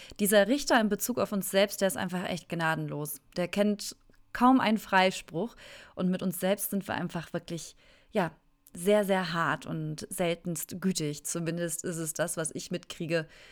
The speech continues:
mit den Coaches, mit denen ich zusammenarbeite und den Menschen aus meinem Umfeld. Und die heutige Übung dient dazu, dich selber nochmal bewusster wahrzunehmen und die Gedanken, die du eh schon über dich denkst, sichtbar zu machen. Und heute kümmern wir uns um unser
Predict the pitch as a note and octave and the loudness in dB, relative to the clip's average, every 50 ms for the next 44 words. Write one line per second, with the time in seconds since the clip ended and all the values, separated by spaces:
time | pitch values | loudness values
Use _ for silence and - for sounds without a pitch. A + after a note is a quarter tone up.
0 | - _ - - E3+ E3 - - - E3 D#3+ D#3+ D#3 - F3+ E3 E3+ - - F3 | -20 _ -8 -8 -6 -6 -8 -8 -6 -6 -6 -6 -4 -4 -4 -4 -4 -4 -6 -6
1 | D#3+ - - D3+ - D#3+ D#3+ D#3+ D#3 - - D#3+ D#3+ D#3 D#3 F3 E3+ D#3 D#3 D#3 | -6 -6 -6 -6 -6 -6 -6 -8 -8 -8 -6 -4 -4 -4 -2 -2 -2 -2 -2 -2
2 | D#3 D3+ - - - - D3+ D3+ D#3 D3+ D#3 D#3 D#3 D3 - - - - - F3+ | -4 -4 -6 -6 -6 -6 -6 -6 -4 -4 -4 -4 -4 -6 -6 -8 -10 -8 -8 -8
3 | E3 - - E3+ E3 - - - - - - - - _ _ _ _ _ _ _ | -8 -8 -6 -8 -8 -8 -10 -12 -14 -14 -14 -16 -20 _ _ _ _ _ _ _
4 | _ _ - - - - - - _ _ _ - G3+ G3+ G3+ G3+ G3 F#3+ - - | _ _ -20 -20 -20 -20 -20 -20 _ _ _ -2 0 2 2 2 0 0 -2 -2
5 | G#3+ G#3 G#3 A#3+ D#4+ - E4+ B3+ C4 B3+ C#4+ C4 C4+ B3+ A3+ - - C4 E4 F4+ | 0 2 4 2 2 2 2 0 0 0 0 2 4 2 4 4 4 4 4 4
6 | D4+ B3 A#3+ - - - - B3 B3+ A#3 A#3 G#3 - - G3+ G3+ A#3+ B3+ C4 A#3+ | 2 0 2 2 0 0 0 0 0 0 0 -2 0 2 4 4 6 4 4 2
7 | A3 A3 G3+ G#3+ G3+ F#3 F#3 F3 E3 G3 A#3+ - - A3+ G3 F3+ F3+ F3 F3 G3 | 2 2 0 0 0 0 -2 -2 0 -2 -2 0 0 2 2 4 6 6 6 6
8 | G3+ - - - D#3 D3+ D3+ D3 C3 C3+ D#3 D3 D#3+ - D#3+ D3+ F#3 F3 C4 E4+ | 4 2 -2 -2 -2 -2 -2 -2 -2 -2 -4 -4 -6 -6 0 2 4 4 4 2
9 | F#4+ - - A3 F#3+ - G3+ F#3+ F3+ - - - D#4+ D#4+ - - C#4 C4 A#3 A3+ | 0 -2 -2 -2 -2 0 -2 -2 -4 -2 -2 -2 -2 -2 -2 -2 -2 0 0 0
10 | G#3 G#3 G3+ F#3+ - _ - G#3+ G#3+ G#3 A3+ C4+ C4 - - - - - - - | 0 0 -2 -4 -2 _ 2 2 4 4 2 2 0 -2 -6 -16 -20 -20 -20 -20
11 | _ - - A#3 A#3 - - - - - - - - C3 G#2+ E2 - - - - | _ -2 0 0 0 0 -2 -6 -6 -4 -4 -4 -4 -4 -4 -4 -6 -6 -8 -10
12 | - - - E3 E3 E3+ F3+ G#3+ - A#3 G#3 G#3+ G#3 G#3+ G3+ G3 F#3 F#3+ F#3+ F#3 | -10 -8 -6 -6 -4 -4 -4 -2 -2 -2 0 0 0 2 0 0 0 -2 -2 -2
13 | E3+ - - - F3+ F3+ E3+ E3 D#3 E3 D#3+ D3+ | -4 -6 -6 -6 -4 -4 -2 -2 -2 -2 -4 -4